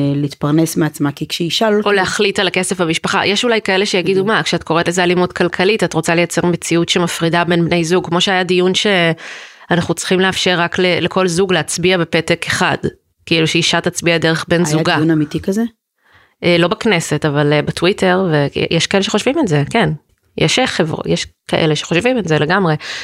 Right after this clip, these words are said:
Speaker 2: שמבחינתם, אה, שמבחינתם זה כאילו את, אה, מפרקת את, אה, מוסד המשפחה, זה שאת אומרת שהיא תצביע ככה והוא יצביע ככה לצורך העניין.
Speaker 1: מטורף. אז
Speaker 2: כן.
Speaker 1: כן,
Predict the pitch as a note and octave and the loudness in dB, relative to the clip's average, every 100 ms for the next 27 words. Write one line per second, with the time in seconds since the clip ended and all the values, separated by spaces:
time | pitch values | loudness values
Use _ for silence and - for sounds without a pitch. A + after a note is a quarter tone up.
0 | - - F3+ D#3+ F3+ F3 - F#3 F3+ F#3+ | -6 0 0 0 0 0 0 0 2 2
1 | G3 F#3 F#3 F3+ F3+ _ _ _ _ _ | 4 4 4 2 0 _ _ _ _ _
2 | _ _ - F3 E3 F#3 F3 E3+ D#3 C#3+ | _ _ 0 2 2 2 2 2 0 -2
3 | - E3 F3 F3 - F3 E3+ - - F#3 | -2 0 2 0 0 0 2 0 0 0
4 | F#3 F#3+ F#3 F#3 F3+ F3+ - F#3 G3 - | 0 -2 0 2 2 0 0 0 0 -2
5 | G3+ B3+ F#3 D#3+ F3+ F3 E3+ E3+ F3 - | -4 -2 0 0 0 0 0 0 0 0
6 | D#3+ D#3 - F3+ F3+ - E3 E3 F3 F#3 | 2 2 0 -2 -2 -2 -2 0 0 0
7 | G3 D#3 D#3 - D#3 C#3+ - C3 - B2+ | 0 2 0 0 -2 0 -2 -2 -4 -2
8 | - - - C#3+ - E3 - _ _ D3+ | -2 -2 -2 0 -2 -6 -16 _ _ -4
9 | C#3+ C#3 - - - D#3 E3+ D3+ C#4+ | -4 -4 -12 -20 -8 -2 0 2 2